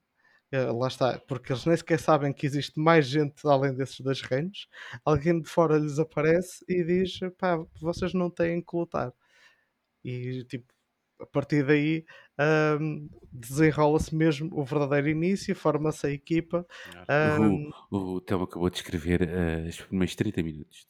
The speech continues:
Speaker 2: do
Speaker 1: Ah, sim, basicamente, basicamente.
Speaker 2: <laughs>
Speaker 1: Ah,
Speaker 2: Isto,
Speaker 1: eh,
Speaker 2: ou então as primeiras vinte horas de jogo.
Speaker 1: Não, não,
Speaker 2: Parecem
Speaker 1: não.
Speaker 2: que são trinta minutos no jogo normal, eh, assim uma cena qualquer.
Speaker 1: Pá, mas
Speaker 2: <laughs>
Speaker 1: é verdade, estas são,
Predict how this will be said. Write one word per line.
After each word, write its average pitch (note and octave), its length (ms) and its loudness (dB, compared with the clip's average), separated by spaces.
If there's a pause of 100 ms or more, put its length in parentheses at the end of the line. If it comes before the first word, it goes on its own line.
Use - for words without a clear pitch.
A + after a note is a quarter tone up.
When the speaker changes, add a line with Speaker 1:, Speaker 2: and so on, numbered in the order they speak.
Speaker 2:
do F2+ 180 -20 (540)
Speaker 1:
Ah, B3 180 8
sim, A#3+ 240 4
basicamente, G3+ 680 2
basicamente. C#3 600 0
Speaker 2:
<laughs> - 500 -12
Speaker 1:
Ah, A#3 200 10
Speaker 2:
Isto, - 140 0
Speaker 1:
eh, D#3+ 340 4 (180)
Speaker 2:
ou D3 180 10
então C#3+ 280 2
as C#3 120 4
primeiras B2+ 460 8
vinte A2 280 2
horas E2+ 220 2
de D#2+ 120 -12
jogo. D2+ 180 -10 (240)
Speaker 1:
Não, D#3+ 320 6
não, A2+ 160 8
Speaker 2:
Parecem A#2 120 2 (120)
Speaker 1:
não. - 0 -
Speaker 2:
que A2+ 60 -6
são G#2 160 -6
trinta A#2+ 260 4
minutos A#2+ 380 6
no G#2 80 0
jogo F#2+ 260 0
normal, D#2 460 -2
eh, D#2+ 320 -20
assim - 220 -16
uma E2 80 -10
cena E2 240 -14
qualquer. - 300 -20 (420)
Speaker 1:
Pá, F3 160 8
mas C3 240 2
Speaker 2:
<laughs> A#2 120 -6
Speaker 1:
é B2+ 180 6
verdade, B2 420 4
estas B2 280 0
são, C#3 380 -4